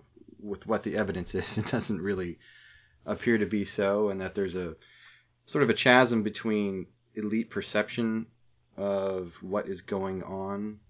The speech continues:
um, in Europe and, uh, you know, uh, what elite thought of is what's going on in Europe and the reality of what's going on in Europe. And also that, uh, um, you know, that this, uh,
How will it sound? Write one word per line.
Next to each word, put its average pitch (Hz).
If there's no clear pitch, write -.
um, 98
in 110
Europe 113
and, 87
uh, 76
you 95
know, 85
uh, 60
what 95
elite 92
thought 98
of 95
is 92
what's 101
going 101
on 98
in 92
Europe 92
and 87
the 87
reality 101
of 98
what's 101
going 101
on 101
in 98
Europe. 104
And 120
also 139
that, 120
uh, 113
um, 104
you 113
know, 101
that 95
this, -
uh, 71